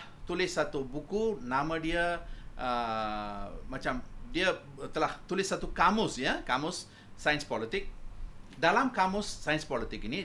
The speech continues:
dia telah mengemukakan satu definisi yang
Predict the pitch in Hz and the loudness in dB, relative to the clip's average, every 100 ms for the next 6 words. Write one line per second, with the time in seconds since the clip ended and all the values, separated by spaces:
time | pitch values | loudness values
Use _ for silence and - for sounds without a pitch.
0 | 143 180 180 170 151 156 156 170 196 220 | 0 0 4 4 4 0 0 2 4 4
1 | 214 165 160 185 - 143 - 202 151 139 | 6 8 8 4 0 0 0 -2 -4 -4
2 | 147 135 156 151 127 131 151 | -4 -2 -2 -2 2 0 0